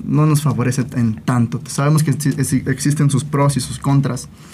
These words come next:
Y en este caso, al, al nosotros tra-, traer el trabajo a la realidad, hacemos que los alumnos sean más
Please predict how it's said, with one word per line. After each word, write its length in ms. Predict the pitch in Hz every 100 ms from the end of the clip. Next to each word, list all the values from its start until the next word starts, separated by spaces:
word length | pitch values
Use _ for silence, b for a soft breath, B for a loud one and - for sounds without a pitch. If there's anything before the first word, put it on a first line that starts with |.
| B B B -
Y 100 | 131
en 100 | 135
este 260 | 139 151
caso, 480 | 156 143 151 147 147
al, 680 | 131 127 127 123 123 123 - -
al 200 | 127 127
nosotros 680 | 127 - 151 151 123 - B B B B B - - - - -
tra-, 360 | 147 139 135
traer 480 | 143 139 151 202 190
el 120 | 156
trabajo 520 | 151 139 151 160 147 139
a 100 | 135
la 160 | 139
realidad, 600 | 139 147 143 135 139 165 -
hacemos 380 | 143 151 165
que 100 | 160
los 160 | 135 -
alumnos 320 | 131 131 151
sean 240 | 147 147 143
más 320 | 143 151